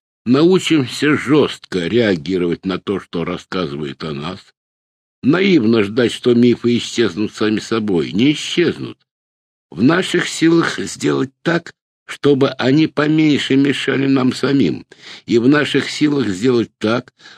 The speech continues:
чтобы мир считался с нашей способностью отвечать ударом на удар в идеологической войне.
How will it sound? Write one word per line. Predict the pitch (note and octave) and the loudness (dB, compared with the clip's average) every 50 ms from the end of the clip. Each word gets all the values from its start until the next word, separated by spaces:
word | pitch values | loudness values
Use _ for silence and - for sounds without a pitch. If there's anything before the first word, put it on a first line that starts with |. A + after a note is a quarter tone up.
| - | -16
чтобы | - - - - C3+ B2+ A#2+ B2+ C3 | -14 -12 -4 0 0 2 4 4 6
мир | B2+ B2+ D3 D#3+ D3+ | 6 6 6 6 4
считался | B2+ - - - - E3 - - D3 C3 A2+ G2 - - - G#2 | 0 -2 -6 -6 -8 -8 -4 -2 0 0 0 0 -2 -4 -6 -6
с | - - | -6 -2
нашей | A#2 B2 A2 G#2 - - G2 F#2+ | -2 0 0 -2 -2 -4 -6 -8
способностью | - - - G#2+ - - B2 A#2 G#2+ G2 G2+ G#2 - - _ - - - - | -8 -8 -8 -8 -6 -4 -4 -4 -4 -4 -6 -6 -8 -8 _ -8 -8 -8 -8
отвечать | G2+ - - A2 A2 - - - G#2 F#2 - - - | -10 -10 -10 -10 -10 -8 -4 -4 -4 -4 -4 -8 -8
ударом | G#2+ F#2+ D#2+ D2+ E2+ G#2 B2+ C3+ C#3+ C3+ C#3 C3+ | -8 -8 -6 -6 -4 -2 -2 0 0 -2 -2 -2
на | B2+ A2+ | -2 -2
удар | F#2+ E2 D2 C2+ C2 D2+ D#2+ D#2+ D2+ - _ _ - - - - - - | -2 -4 -6 -8 -8 -8 -6 -8 -8 -10 _ _ -20 -20 -20 -20 -14 -6
в | E2+ F#2+ F#2+ | -2 -2 -2
идеологической | F2+ G2+ G2 F#2+ F#2+ F#2 F2+ D#2 D#2 E2 - - - - F2+ F2 | 0 0 -2 0 0 -2 -4 -6 -10 -16 -14 -14 -10 -4 -2 -2
войне. | E2 F2 F2 E2+ E2 D#2+ E2 E2 E2 D2+ - | 0 0 -2 -2 -2 -2 -2 -4 -4 -6 -10